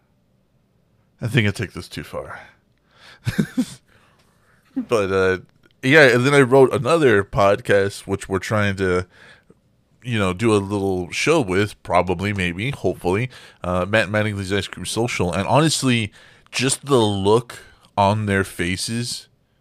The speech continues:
<laughs> was, it was, it was immaculate. It was, it was beautiful. And, like, I just, like,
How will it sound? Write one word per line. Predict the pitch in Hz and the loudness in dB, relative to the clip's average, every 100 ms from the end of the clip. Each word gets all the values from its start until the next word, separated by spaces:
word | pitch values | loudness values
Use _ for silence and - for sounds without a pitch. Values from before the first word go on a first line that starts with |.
| _ | _
<laughs> | _ _ _ _ | _ _ _ _
was, | 117 120 113 101 - 135 - 135 - - - - - - - | -4 -2 0 -2 -2 -2 -2 -6 -6 -8 -18 -20 -20 -20 -2
it | 135 | 2
was, | 131 - | 2 2
it | |
was | 120 107 | 0 0
immaculate. | 101 98 - 80 71 | 0 -2 -2 -6 -6
It | - | -4
was, | 98 | -4
it | 98 | -2
was | 95 92 | -4 -6
beautiful. | 92 95 85 - 78 60 - _ _ - | -6 -6 -6 -6 -8 -8 -14 _ _ -10
And, | 87 | -6
like, | 85 | -4
I | - 98 | -4 -4
just, | 98 - - _ _ _ _ _ - | -6 -8 -12 _ _ _ _ _ -10
like, | 117 113 | -4 -4